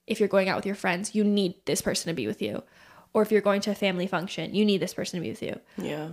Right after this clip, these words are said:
Speaker 1: Or if you're doing something for work and you need this person to be a part of it, blah, blah, blah. You know, at that point, it's like, I think at least, I think people might have experiences where it works out fine and where it's healthy potentially.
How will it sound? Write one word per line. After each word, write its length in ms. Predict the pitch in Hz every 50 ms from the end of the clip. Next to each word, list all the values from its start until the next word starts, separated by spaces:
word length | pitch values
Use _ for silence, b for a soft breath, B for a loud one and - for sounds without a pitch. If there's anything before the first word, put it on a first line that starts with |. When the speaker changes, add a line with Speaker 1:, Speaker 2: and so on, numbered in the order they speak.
| -
Speaker 1:
Or 360 | - 214 208 202 196 196 180 -
if 180 | - 214 - -
you're 180 | 208 208 196 196
doing 260 | 190 208 196 190 214
something 200 | - 202 190 190
for 160 | 202 - 208
work 380 | 208 240 269 247 196 - - - -
and 140 | 220 214 208
you 80 | 214 208
need 240 | 208 208 214 214 196
this 120 | 202 202
person 260 | - 208 196 - -
to 40 | 196
be 100 | 185 175
a 60 | 175
part 260 | 175 - - 196 180 180
of 100 | 170 160
it, 220 | 165 147 - - - _ _ _ _ _ _ -
blah, 140 | - 202 180
blah, 100 | 175 165
blah. 220 | 170 180 139 - - -
You 120 | - 247 262
know, 200 | 285 302 311 311 B B B B B B B
at 220 | - 214 220 226
that 180 | 247 254 285 285
point, 220 | - 349 370 330 302
it's 160 | 262 277 -
like, 340 | 233 214 208 196 - - - _ b b b b b b b _ _ _ _ _ _ _ _ _ _ _ _ _ _ _ _
I 180 | - 214 226 254
think 300 | 269 - 359 403 403 415
at 160 | 403 370 -
least, 320 | - 370 392 403 - - - - - - - -
I 160 | - - 233
think 260 | 226 254 262 254 240
people 320 | - 254 - - 220 208 202
might 200 | 196 190 190 202
have 180 | 202 190 196
experiences 580 | - - - - 202 190 190 196 190 202 196 -
where 120 | 190 180
it 160 | - - -
works 220 | - 185 175 - -
out 180 | 180 - - -
fine 340 | - 156 156 175 202 214 220
and 120 | 214 202
where 100 | 185 160
it's 120 | - - -
healthy 320 | - 160 - - 233 240
potentially. 760 | 233 - - 254 262 254 247 254 - 285 285 285 302 320 311